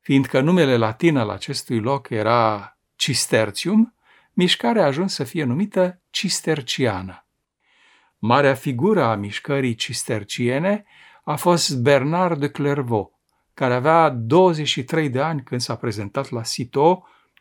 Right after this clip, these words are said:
în o mie o sută doisprezece sau o mie o sută treisprezece, în compania mai multor rude și prieteni,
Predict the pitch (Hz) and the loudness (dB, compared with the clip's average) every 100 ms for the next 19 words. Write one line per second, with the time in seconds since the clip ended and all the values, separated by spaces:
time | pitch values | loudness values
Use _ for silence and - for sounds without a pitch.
0 | _ 120 123 120 113 110 - - 143 151 | _ -4 -2 -2 -4 -8 -14 -4 0 2
1 | 135 104 - 120 117 143 147 - 107 104 | 2 0 -6 -8 -6 -6 -8 -10 -10 -8
2 | 117 - 120 110 131 101 - 123 117 - | -10 -8 -6 -2 -4 -4 -8 -12 -12 -6
3 | 131 143 180 180 202 226 220 _ _ _ | -6 -6 -6 -4 -2 -2 -4 _ _ _
4 | _ _ _ _ - 190 - 160 139 147 | _ _ _ _ 0 2 2 0 2 0
5 | 196 175 127 127 165 160 131 120 113 143 | 0 -2 -2 -2 -4 -4 -2 -2 -2 0
6 | 131 110 - 117 107 110 139 214 220 220 | 0 -2 -4 -10 -6 -4 -4 2 2 2